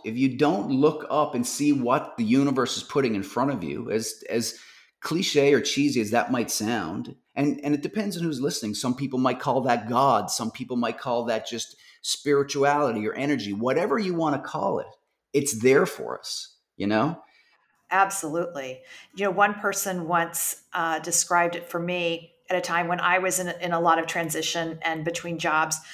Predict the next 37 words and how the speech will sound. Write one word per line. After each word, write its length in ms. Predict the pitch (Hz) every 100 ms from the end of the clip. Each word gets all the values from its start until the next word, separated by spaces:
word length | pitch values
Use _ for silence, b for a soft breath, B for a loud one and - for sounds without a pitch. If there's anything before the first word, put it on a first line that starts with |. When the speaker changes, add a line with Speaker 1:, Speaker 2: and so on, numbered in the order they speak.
| B B
Speaker 2:
had 180 | 170 170
just 320 | 202 214 -
said, 240 | 185 175
and 120 | 175
also 180 | 202 220
between 280 | 240 - 202
relationships, 600 | 180 175 175 170 151 -
and 100 | 160 156
my, 100 | 160
and 160 | 165 156
my 120 | 147
heart 340 | - - 185
had 140 | 180 -
been 120 | 151
broken. 340 | 151 131 -
So 120 | -
I 60 | 165
just, 260 | 160 - - _ _ _ _
you 80 | 190
know, 120 | 151 - _ b b b
a 60 | -
Speaker 1:
Yeah. 200 | 208 233
Speaker 2:
cocktail 520 | 277 277 - 202 156
of 60 | 165
disappointment, 680 | 180 175 - 170 156 156 - B B B
but 140 | 214 202
had 160 | 233
said 160 | 233 240
to 80 | 240
me, 300 | 240 226 - _
"Just 320 | - 254 262 -
keep 220 | 302 -
the 60 |
door 400 | 208 208 208 196
open 280 | 196 190 185
a 80 | 156
crack. 600 | - 175 147 - - -